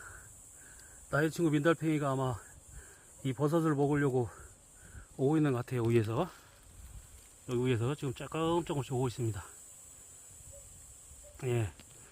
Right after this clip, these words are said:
오, 이 버섯 예쁘네요. 이야, 이게 무슨 버섯이죠? 소나무에서,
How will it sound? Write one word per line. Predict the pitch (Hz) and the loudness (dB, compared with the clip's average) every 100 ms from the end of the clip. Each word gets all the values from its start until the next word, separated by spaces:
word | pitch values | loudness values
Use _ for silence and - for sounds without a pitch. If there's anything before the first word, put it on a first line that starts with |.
| - - - | -20 -20 -6
오, | 123 202 226 | -2 -2 -2
이 | |
버섯 | - 135 147 | -4 -2 2
예쁘네요. | 123 - 135 107 - - - - - - - - - - - | 0 2 0 0 -6 -14 -18 -20 -20 -20 -20 -20 -20 -20 -12
이야, | 101 104 101 95 - - - - - - - - - - - - - - - - 277 | -8 -6 -8 -8 -10 -10 -12 -16 -20 -20 -20 -20 -20 -20 -20 -20 -20 -12 -12 -12 -8
이게 | 143 143 117 - - - | -2 0 0 -6 -20 -20
무슨 | - 127 151 | -8 0 4
버섯이죠? | 156 131 101 98 98 180 269 - _ - _ _ _ - - - - | 4 2 -2 -6 -6 -6 -10 -20 _ -20 _ _ _ -20 -20 -20 -20
소나무에서, | - 214 196 175 139 | -4 2 4 4 2